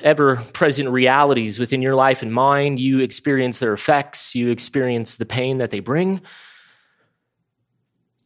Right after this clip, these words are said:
And you are saddened by their assaults. And they are those great enemies called sin,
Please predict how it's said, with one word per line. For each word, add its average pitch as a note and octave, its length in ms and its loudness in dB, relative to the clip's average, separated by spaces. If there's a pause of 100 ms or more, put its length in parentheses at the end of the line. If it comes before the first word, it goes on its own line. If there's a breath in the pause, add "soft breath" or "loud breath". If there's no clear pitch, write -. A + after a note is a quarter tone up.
(200)
And C3+ 120 -2
you G#3 140 6
are F3 100 8
saddened F3+ 480 6
by C#3 140 6
their C#3 140 4
assaults. - 920 0 (2250)
And C#3+ 80 2
they F#3 100 6
are G3+ 120 6
those D#3+ 380 4
great E3 380 4
enemies C#3 500 4
called C3 320 0
sin, E3+ 540 0